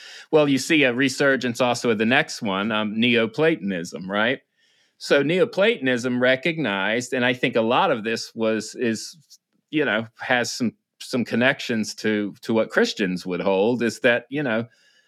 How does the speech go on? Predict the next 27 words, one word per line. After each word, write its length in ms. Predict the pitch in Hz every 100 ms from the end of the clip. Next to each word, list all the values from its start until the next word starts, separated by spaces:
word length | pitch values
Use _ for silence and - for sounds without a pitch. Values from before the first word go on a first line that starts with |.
| _
the 60 | 135
material 600 | 135 165 175 196 190 147
world 380 | 131 123 131 139
has 200 | 127 117
all 200 | 139 139
kinds 400 | - 165 160 127
of 100 | 117
things 460 | 135 120 117 110 -
that 200 | 113 - _ _ _ _ _ _ _ _ -
it's 200 | 127 143
easy 280 | 139 135
to 80 | 120
fall 320 | - 135 123
in 100 | 120 117
love 300 | 120 120 101
with. 280 | 80 78 - 113
Certain 360 | - 127 117 113
things 420 | 123 117 107 -
make 280 | 117 110 110
us 180 | 101
happy. 540 | - 131 127 - 120 117
They 160 | 101
give 180 | 98 98
us 120 | 92
pleasure. 720 | - 139 127 123 113 110 110 107
They're 120 | 98
beautiful. 840 | 90 113 127 127 120 120 110 117